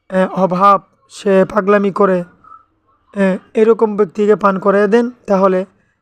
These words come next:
সে পাগলামি ছেড়ে দিবে, সে শান্ত হয়ে যাবে, চঞ্চল দূর, চঞ্চলতা দূর হয়ে যাবে। প্রিয় বন্ধুগণ, এত মর্যাদা, এত সম্মান এই নামের, মহামূল্যবান এই নামটি। প্রিয় বন্ধুগণ,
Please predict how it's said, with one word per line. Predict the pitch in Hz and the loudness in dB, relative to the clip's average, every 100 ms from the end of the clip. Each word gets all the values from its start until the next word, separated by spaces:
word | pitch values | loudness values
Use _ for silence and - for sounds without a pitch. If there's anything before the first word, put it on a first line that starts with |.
| _ | _
সে | - 190 | -4 -4
পাগলামি | 190 196 196 196 185 | 0 -2 -2 -6 -8
ছেড়ে | - 185 180 | -8 -6 0
দিবে, | 208 247 262 - _ _ _ | 2 0 -2 -12 _ _ _
সে | - | -14
শান্ত | 185 175 202 202 226 | -12 -10 -10 -6 -6
হয়ে | 196 196 | -6 -6
যাবে, | 185 190 254 - - | -2 0 0 -2 -8
চঞ্চল | 247 247 - 220 196 | -6 -6 0 0 2
দূর, | 190 185 | 0 0
চঞ্চলতা | 220 214 - 220 214 247 302 - _ _ _ _ _ _ _ _ 180 | -4 -6 -2 0 2 0 0 -4 _ _ _ _ _ _ _ _ -6
দূর | 190 240 | -2 0
হয়ে | 196 180 | 0 -2
যাবে। | 165 160 151 - _ _ _ _ _ - | -4 -10 -10 -18 _ _ _ _ _ -8
প্রিয় | 240 | -4
বন্ধুগণ, | 240 247 262 302 311 - | -2 -2 -2 -2 -4 -4
এত | 220 226 | -2 0
মর্যাদা, | 208 202 185 202 214 202 | 0 0 0 0 2 0
এত | - | -2
সম্মান | 190 - 190 185 190 214 208 170 - _ _ _ _ - | -8 -6 -4 0 4 4 4 -2 -14 _ _ _ _ -2
এই | 226 202 | 0 0
নামের, | 185 180 196 180 143 _ _ _ _ 190 | 0 0 0 0 -2 _ _ _ _ -2
মহামূল্যবান | 190 202 214 202 196 190 185 180 | 0 4 2 2 0 0 0 -2
এই | 175 | -2
নামটি। | 170 160 175 | -4 -4 -4
প্রিয় | 165 214 | -4 -2
বন্ধুগণ, | 233 254 254 220 | 0 0 2 0